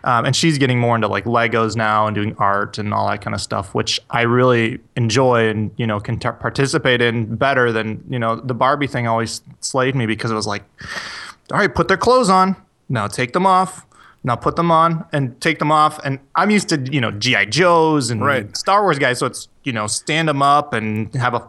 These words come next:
Speaker 1: battle or do something or pose them
Speaker 2: Make
Speaker 1: and
Speaker 2: a parachute out of a plastic
Speaker 1: Yeah.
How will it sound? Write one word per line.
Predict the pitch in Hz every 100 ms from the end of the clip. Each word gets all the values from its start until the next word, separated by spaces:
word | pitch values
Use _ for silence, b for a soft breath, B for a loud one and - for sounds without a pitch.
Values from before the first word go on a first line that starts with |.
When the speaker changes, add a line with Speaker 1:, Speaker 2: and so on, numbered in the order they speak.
| -
Speaker 1:
battle | 113 123 127 131 131 123
or | 117
do | 110 143
something | 139 156 151 - 135 127
or | 113
pose | - 190 131
them | 127 123
Speaker 2:
Make | 139
Speaker 1:
and | 113 110
Speaker 2:
a |
parachute | 131 131 123 139 127
out | 123
of |
a | 120
plastic | 113 120 120 -
Speaker 1:
Yeah. | 107